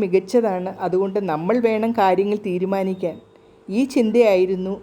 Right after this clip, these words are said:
ഗംഗയുടെ വീട്ടുകാർക്ക്. വരുന്ന എല്ലാ കാര്യങ്ങൾക്കും എന്തെങ്കിലും ഒരു കുഴപ്പം കണ്ടുപിടിക്കും. അങ്ങനെ ഓരോന്നിലും കുഴപ്പങ്ങൾ കണ്ടുപിടിച്ച് പിടിച്ച് ഇതുവരെ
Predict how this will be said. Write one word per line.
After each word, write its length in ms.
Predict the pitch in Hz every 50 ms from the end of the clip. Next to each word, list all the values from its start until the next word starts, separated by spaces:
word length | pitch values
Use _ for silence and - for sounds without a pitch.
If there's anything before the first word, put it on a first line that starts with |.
| - - - _ _ _ _ -
ഗംഗയുടെ 480 | 165 170 170 175 175 196 196 190 196
വീട്ടുകാർക്ക്. 640 | 180 165 151 - - 151 156 147 143 135 127 - - - - - - - - - - - - - - - - - - - - - - - - - - - - - - - - - -
വരുന്ന 340 | - 190 202 208 240 254 294
എല്ലാ 340 | 277 247 240 247 262 285 302
കാര്യങ്ങൾക്കും 680 | 302 - 254 233 233 240 240 240 240 240 240 262 247 247 - 208 208
എന്തെങ്കിലും 520 | 226 240 254 294 302 302 311 302 302 277 254
ഒരു 100 | 247 247
കുഴപ്പം 520 | 247 - 214 202 214 208 208 233 226 233 233 - - -
കണ്ടുപിടിക്കും. 600 | 180 190 180 180 170 151 143 139 - 127 - - - - - - _ _ _ _ _ _ _ _ _ _ _ _ _ _ _ - - - - - -
അങ്ങനെ 360 | - 165 190 190 190 190 214 220 214 -
ഓരോന്നിലും 720 | 190 180 185 190 196 202 208 214 226 226 226 233 240 233 233
കുഴപ്പങ്ങൾ 520 | - 196 190 190 190 202 202 208 214 214 208 196
കണ്ടുപിടിച്ച് 560 | 180 185 180 202 190 190 175 185 180 - 196
പിടിച്ച് 400 | 175 170 160 170 165 - 190 185 - - - - _ _ _ _ _
ഇതുവരെ 480 | 208 156 151 190 190 190 185 180 185